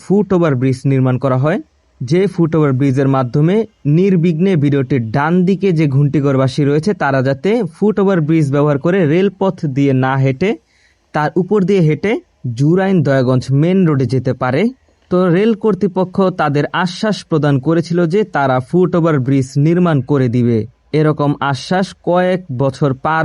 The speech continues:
হয়ে গেলেও আশ্বাস দেওয়া যে ফল, সেটি না পাওয়ার কারণে ঘুন্টিগড় এলাকাবাসী কয়েক মাস আগে নকশিকাথা কমিউটার ট্রেন আটকে দিয়েছিল। তখনও রেল কর্তৃপক্ষ জানিয়েছে যে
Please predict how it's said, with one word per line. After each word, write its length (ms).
হয়ে 240
গেলেও 280
আশ্বাস 400
দেওয়া 200
যে 100
ফল, 200
সেটি 300
না 100
পাওয়ার 280
কারণে 280
ঘুন্টিগড় 540
এলাকাবাসী 600
কয়েক 240
মাস 180
আগে 200
নকশিকাথা 580
কমিউটার 500
ট্রেন 220
আটকে 240
দিয়েছিল। 400
তখনও 320
রেল 160
কর্তৃপক্ষ 560
জানিয়েছে 460
যে 80